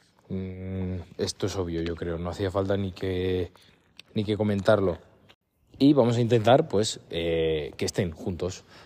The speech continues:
No hace falta forzar el juego, forzar algo. Podemos, eso sí, podemos decirle al niño, "Mira, toma, dale estas croquetitas, estas chuches, su pienso,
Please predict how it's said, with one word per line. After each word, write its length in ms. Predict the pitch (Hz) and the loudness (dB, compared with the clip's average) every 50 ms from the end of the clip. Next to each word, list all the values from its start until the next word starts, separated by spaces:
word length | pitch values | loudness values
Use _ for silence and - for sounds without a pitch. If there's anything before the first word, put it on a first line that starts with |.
| - - | -6 0
No 300 | 135 143 151 156 151 143 | 4 6 6 8 8 6
hace 140 | 139 131 123 | 6 4 4
falta 360 | 117 127 123 117 - 117 110 | 4 4 4 4 4 2 2
forzar 580 | - 110 101 98 - 113 113 113 107 104 101 - | 2 0 -2 2 2 4 4 4 4 2 0 -2
el 160 | 98 98 95 | -2 -4 -4
juego, 600 | 87 - - 120 120 117 104 98 95 98 98 101 - | -2 2 4 6 6 6 6 4 2 0 0 -2 -4
forzar 540 | - - 98 90 87 - 104 98 95 - - - | -4 -4 -4 -4 -2 0 0 0 0 -2 -2 -2
algo. 400 | 101 104 98 90 85 85 85 - _ _ - - - - - _ - - _ - | 0 0 0 0 -2 -4 -4 -6 _ _ -20 -20 -20 -20 -20 _ -20 -20 _ 0
Podemos, 460 | - 113 113 120 127 127 120 - - - - | 2 2 4 6 6 4 4 2 -4 -8 -8
eso 200 | - - - 85 | -6 -6 -4 -2
sí, 120 | 98 120 | 0 0
podemos 320 | 127 110 90 90 92 92 | 2 2 2 2 0 -2
decirle 320 | 90 85 80 - 95 87 87 | -2 -4 -4 -4 -4 -4 -4
al 60 | 85 | -4
niño, 240 | 87 90 87 92 90 - | -4 -4 -4 -6 -4 -2
"Mira, 180 | 120 117 104 | 0 0 2
toma, 240 | 107 110 110 87 87 - - - - _ - | 2 2 0 -2 -4 -8 -18 -20 -20 _ -2
dale 260 | 104 104 104 110 110 110 | 0 2 4 6 6 6
estas 680 | 107 - - 120 110 110 107 101 - - - - - - | 4 2 2 4 4 4 2 0 -2 -6 -10 -12 -18 -6
croquetitas, 800 | - 110 107 101 117 104 123 131 - 165 180 190 - - - 123 - - - 104 | -2 0 2 2 2 2 4 4 4 4 2 2 -2 -8 -12 -14 -16 -16 -16 -16
estas 280 | 98 - - - - | -14 -10 -10 -10 -8
chuches, 360 | - - 117 110 - 131 120 | -6 -4 -4 -2 0 0 0
su 120 | - 104 87 | 0 -2 -4
pienso, 500 | 85 95 104 110 107 107 117 117 120 | -2 0 0 0 0 2 2 2 2